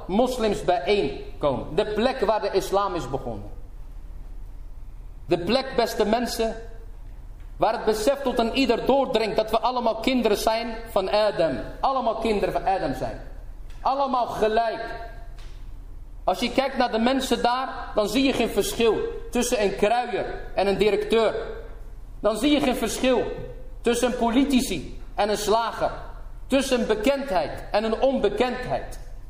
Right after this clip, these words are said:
Iedereen is gelijk. Iedereen heeft dezelfde kledingstracht. Draagt dezelfde kleren.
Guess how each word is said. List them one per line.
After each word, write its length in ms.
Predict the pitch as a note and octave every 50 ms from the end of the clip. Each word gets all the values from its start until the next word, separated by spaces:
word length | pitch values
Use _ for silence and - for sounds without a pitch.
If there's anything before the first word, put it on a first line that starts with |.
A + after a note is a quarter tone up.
| - - - -
Iedereen 520 | C4+ C#4+ B3 B3 B3 A#3 A#3 G#3+ G3 -
is 180 | - F#3 E3+ -
gelijk. 480 | - E3+ E3 E3 D#3+ C#3+ B2 - - - - - - - - - - - -
Iedereen 640 | - C4+ C#4+ B3 C4+ B3+ C4 C4+ C#4 D4 C#4 C4 - F3+ - - - - - - - -
heeft 260 | - G#3 C4+ B3+ -
dezelfde 640 | A#3 G#3+ - - A#3 C4+ C#4 C#4 - - A#3 A3 -
kledingstracht. 920 | A3+ A3+ B3 B3 B3 A#3+ A3 G#3 F3+ - - G3+ F#3 F3 - - - - - - - - - - - - - - - -
Draagt 320 | - - - B3 - -
dezelfde 520 | A3 G3 - B3+ B3+ B3+ B3 B3+ - G3+
kleren. 380 | G3+ G3+ G3+ G#3 G3+ F#3+ A#2+ G#2